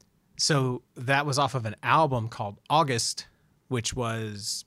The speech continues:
produced by Phil Collins. So they, they, so Phil Collins played on that record that, that they were touring in support of. And I was like, "Oh, okay." So that sort of, you know, I read, like, the, looked the Wikipedia article, and it was called hard R and B is what that genre of that record. So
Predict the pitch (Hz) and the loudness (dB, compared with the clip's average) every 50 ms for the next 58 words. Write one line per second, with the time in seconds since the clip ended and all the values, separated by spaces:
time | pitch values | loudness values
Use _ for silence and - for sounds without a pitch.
0 | _ _ - 160 151 135 117 104 - 143 156 175 180 160 143 - - - - 113 | _ _ 2 4 4 4 2 0 2 4 4 4 4 4 2 0 0 -2 -2 -2
1 | 101 90 - 113 98 92 - - 98 90 92 92 87 95 104 - - 131 117 120 | -2 -4 -6 -10 -12 -12 -10 -10 -8 -8 -8 -10 -10 -6 -4 -4 -2 -2 -2 -4
2 | 120 120 113 120 123 - - - 131 120 - - 165 160 - 160 147 135 147 - | -4 -6 -6 -8 -8 -6 -6 -4 -4 -4 -2 -4 -4 -2 -2 -4 -4 -4 -4 -8
3 | - - - 139 139 135 131 120 117 98 - - 104 107 127 156 170 156 - 123 | -10 -6 -6 -4 -2 -2 -4 -4 -4 -6 -8 -8 -4 0 2 2 2 2 -2 -2
4 | 104 101 101 98 110 - - 127 117 98 107 107 110 101 - 127 120 107 98 - | -2 -2 -4 -6 -8 -8 -6 -6 -6 -6 -8 -10 -10 -8 -6 -6 -6 -8 -8 -10
5 | - - 135 131 123 113 107 104 95 92 - - - - - - - 127 127 123 | -8 -6 -6 -4 -4 -4 -6 -8 -8 -8 -8 -8 -10 -14 -20 -12 -8 -6 -4 -4
6 | 117 107 - 71 - 101 101 104 110 - - - _ - - - - 190 180 175 | -4 -6 -8 -12 -14 -14 -14 -14 -14 -14 -16 -18 _ -16 -12 -12 -10 -8 -6 -4
7 | 170 160 147 147 156 170 156 - 123 98 101 - - 117 123 139 135 - - 123 | -4 -2 0 0 0 -2 -2 -4 -8 -8 -8 -10 -10 -10 -10 -10 -10 -10 -10 -10
8 | 107 101 107 - - - - - - - - - - - _ - 107 104 101 98 | -10 -12 -12 -16 -20 -20 -20 -20 -20 -20 -20 -20 -20 -20 _ -8 -6 -4 -4 -4
9 | 104 104 117 113 107 95 107 104 - - 104 95 101 110 117 120 117 - - 113 | -4 -2 -2 -2 -2 -4 -6 -8 -8 -10 -10 -10 -8 -6 -6 -8 -8 -8 -10 -8
10 | 107 107 101 - - 120 110 107 107 101 98 101 104 - - 107 104 104 - - | -8 -8 -8 -10 -10 -10 -10 -8 -8 -10 -10 -12 -12 -12 -12 -10 -8 -10 -8 -6
11 | - 110 101 - - - - 131 120 120 120 113 110 101 - - - 113 110 101 | -6 -6 -6 -8 -12 -6 -2 0 2 2 2 2 0 -2 -4 -4 -2 -2 -2 0
12 | 98 98 95 95 101 95 87 82 92 98 - 139 127 113 110 110 104 - - _ | -2 -2 -4 -4 -6 -8 -8 -10 -14 -14 -12 -10 -8 -8 -8 -8 -10 -10 -12 _
13 | - 123 107 95 104 104 104 117 104 104 107 107 104 104 98 101 104 95 104 98 | -4 -4 -4 -4 -6 -6 -4 -2 -2 -2 -2 -2 -4 -6 -6 -6 -8 -8 -10 -12
14 | - - 104 95 95 - 95 82 110 - 120 107 101 104 | -10 -10 -10 -10 -10 -12 -14 -8 -6 -6 -6 -6 -8 -10